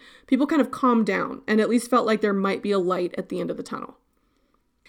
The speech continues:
And as always happens with politics, almost everyone found something wrong with it.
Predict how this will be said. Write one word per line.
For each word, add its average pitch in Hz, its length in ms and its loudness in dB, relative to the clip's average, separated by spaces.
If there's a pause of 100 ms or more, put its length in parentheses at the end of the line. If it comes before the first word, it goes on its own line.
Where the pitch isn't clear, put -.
(100)
And 269 140 8
as 277 80 8
always 403 200 6
happens 302 220 6
with 269 120 2
politics, 190 440 4
almost 220 300 0
everyone 240 400 6
found 190 240 0
something 185 380 -4
wrong 170 200 -6
with - 200 -10
it. - 180 -12